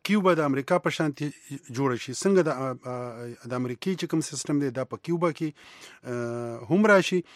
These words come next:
او صدر باراک اوباما په دې خپله دوره کې د، په دې لړ کې څه کولی شي؟ څنګه چې ما درته وویل، د پنځوسو کالو نه زیات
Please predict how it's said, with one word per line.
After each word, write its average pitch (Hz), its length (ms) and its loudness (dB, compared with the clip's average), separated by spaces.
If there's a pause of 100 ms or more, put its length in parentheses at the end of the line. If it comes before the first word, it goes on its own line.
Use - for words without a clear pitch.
(240)
او 135 140 2
صدر 190 300 2
باراک 135 340 0
اوباما 135 520 2 (220)
په 135 80 -6
دې 135 100 -2
خپله 151 320 -2
دوره 147 220 0
کې 147 140 -6
د، 131 180 -4 (160)
په 120 80 -8
دې 175 140 2
لړ 139 180 0
کې 120 200 -8 (320)
څه - 220 -4
کولی 110 340 -4
شي؟ - 180 -14 (1500)
څنګه 180 200 4
چې 180 80 6
ما 196 80 10
درته 185 200 6
وویل، 208 120 4
د 185 40 2
پنځوسو 160 560 0
کالو 151 260 0
نه 127 120 2
زیات 139 300 0